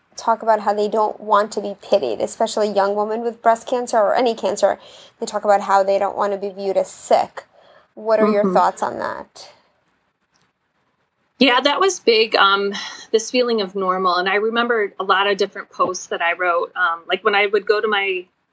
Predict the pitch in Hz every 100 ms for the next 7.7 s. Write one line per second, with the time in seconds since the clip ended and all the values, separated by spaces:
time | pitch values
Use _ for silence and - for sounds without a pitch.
0 | - 196 180 - 214 202 190 190 196 202
1 | 233 226 220 202 214 202 196 - 226 247
2 | 247 - 220 - 196 - 196 185 180 185
3 | 185 185 180 - 185 190 240 262 262 _
4 | _ _ - 196 202 196 185 - 240 220
5 | - 262 254 - - - 190 196 196 190
6 | - 226 214 214 208 208 214 214 214 190
7 | 180 180 233 233 233 226